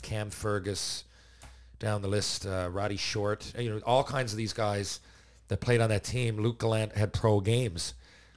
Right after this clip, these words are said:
and wouldn't even qualify to play in those leagues. And I know you think I'm nuts if you haven't seen it here,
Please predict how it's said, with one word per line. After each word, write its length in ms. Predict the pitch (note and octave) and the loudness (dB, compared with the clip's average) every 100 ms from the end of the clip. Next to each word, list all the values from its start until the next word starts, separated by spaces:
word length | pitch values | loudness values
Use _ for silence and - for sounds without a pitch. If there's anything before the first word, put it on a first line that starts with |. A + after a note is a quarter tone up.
| - - _ - - - | -20 -20 _ -20 -14 -4
and 80 | A2 | 0
wouldn't 200 | B2+ C3 | 2 2
even 180 | A2 | -2
qualify 640 | G2+ B2 B2+ C3 A2 F2 F#2 | 0 4 4 4 0 0 -2
to 160 | - | -4
play 280 | - B2 B2+ | -4 0 0
in 100 | B2 | 2
those 260 | A2 F2 F2+ | 0 0 0
leagues. 360 | F2+ D2 - G2+ | -2 -2 -6 -4
And 100 | G2 | -2
I 60 | |
know 180 | G#2 A#2+ | 0 2
you 120 | B2+ | 0
think 280 | - B2 A#2 | 0 -2 -2
I'm 160 | A2 G#2 | -2 0
nuts 260 | A2+ - | 0 0
if 120 | G2+ G#2 | -2 2
you 60 | |
haven't 200 | G#2 G2 | 2 2
seen 220 | - A#2 | -2 -2
it 80 | A2+ | 0
here, 240 | A2+ A#2+ | 2 2